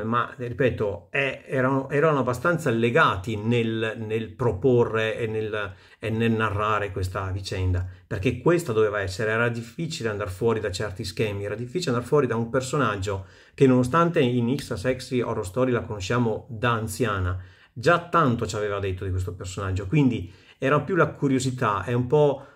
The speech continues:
È un po' con l'operazione che era stata fatta, eh, ai tempi, ehm, ai tempi di, di, di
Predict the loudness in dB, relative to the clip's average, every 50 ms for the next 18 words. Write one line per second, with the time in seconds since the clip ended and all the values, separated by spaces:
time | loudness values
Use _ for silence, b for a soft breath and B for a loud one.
0 | _ _ 0 2 2 2 4 4 4 2 2 2 0 2 2 4 2 2 0 2
1 | 2 4 4 4 0 0 0 0 2 2 2 2 0 0 0 0 -2 -2 -4 -4
2 | -4 -4 -6 -2 0 0 0 0 -2 -2 0 0 2 2 0 -2 B B B B
3 | B B _ -6 -4 -2 -2 -2 -2 -4 -2 -2 -2 -2 2 2 4 4 4 2
4 | 2 0 0 0 0 0 -2 -4 -6 -6 -8 -8 -8 -8 -8 -8 -8 -8 -8 -8
5 | -8 -8 -8 -8 -8 -8 -8 -10 -10 -12 -12 -12 -12 -8 -6 -4 -2 0 4 4
6 | 4 4 4 2 -2 -4 -2 -4 -2 -2 -2 -4 -2 -4 -6 -8 -8 -4 -4 -4
7 | -4 -4 -8 -10